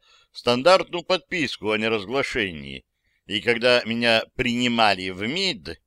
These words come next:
в числе прочего, я дал ещё одну расписку,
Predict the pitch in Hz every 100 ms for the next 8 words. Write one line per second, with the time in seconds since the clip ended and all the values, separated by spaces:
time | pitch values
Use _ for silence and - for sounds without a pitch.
0 | _ _ _ _ - 98 107 180 196 175
1 | 131 117 127 151 170 _ _ _ _ _
2 | _ _ _ _ _ _ _ - 123 170
3 | 196 208 - 175 151 131 131 123 120 123
4 | - 110 113